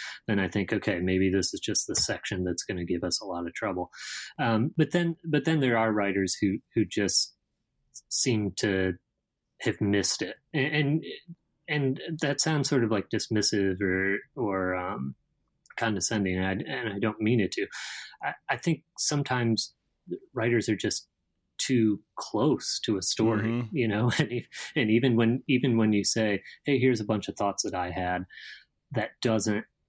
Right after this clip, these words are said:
Speaker 1: give them the distance they need to, to really engage with the piece and, and work from it,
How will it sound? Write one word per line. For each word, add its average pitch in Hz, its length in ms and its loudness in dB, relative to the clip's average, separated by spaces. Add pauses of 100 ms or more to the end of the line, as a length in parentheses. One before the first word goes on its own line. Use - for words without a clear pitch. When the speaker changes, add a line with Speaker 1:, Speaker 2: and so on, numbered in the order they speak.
(160)
Speaker 1:
give 120 260 0
them 101 260 2
the 92 100 0
distance 90 580 -2
they 95 160 -2
need 92 460 0 (180)
to, 90 480 -2 (840)
to 104 120 0
really 95 380 2
engage 92 480 0
with 98 120 -2
the - 100 -2
piece 90 400 0
and, 131 320 -2
and 92 220 -2
work 92 240 -2
from 92 240 -2
it, 92 140 -4